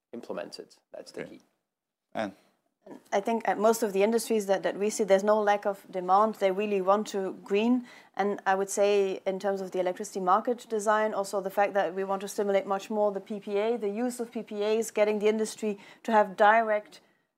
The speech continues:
Speaker 3: um, access to the renewable electricity, which is also something we try to implement in our tender design in Belgium to get that access towards, uh,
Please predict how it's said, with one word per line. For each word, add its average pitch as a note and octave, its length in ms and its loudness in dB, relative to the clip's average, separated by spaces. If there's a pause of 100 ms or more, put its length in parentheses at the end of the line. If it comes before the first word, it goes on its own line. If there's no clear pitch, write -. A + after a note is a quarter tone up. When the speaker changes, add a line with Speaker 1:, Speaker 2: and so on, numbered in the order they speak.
Speaker 3:
um, G3 640 0
access A3 580 4
to B3 140 0
the A3+ 120 2
renewable G#3 400 2
electricity, A3+ 580 0
which G#3 220 -4
is F#3+ 220 -4
also G3+ 420 -2
something G3 340 -4
we F#3+ 100 -4
try G3+ 240 0
to - 140 -4
implement G3+ 480 -2
in G#3 180 0
our G3+ 200 4
tender A3+ 340 2
design G#3 420 2
in G3+ 120 -4
Belgium G#3 400 0
to G#3+ 100 -8
get G3+ 300 0
that G#3 180 0
access G#3+ 540 0 (440)
towards, A3+ 640 2 (120)
uh, F3+ 180 -2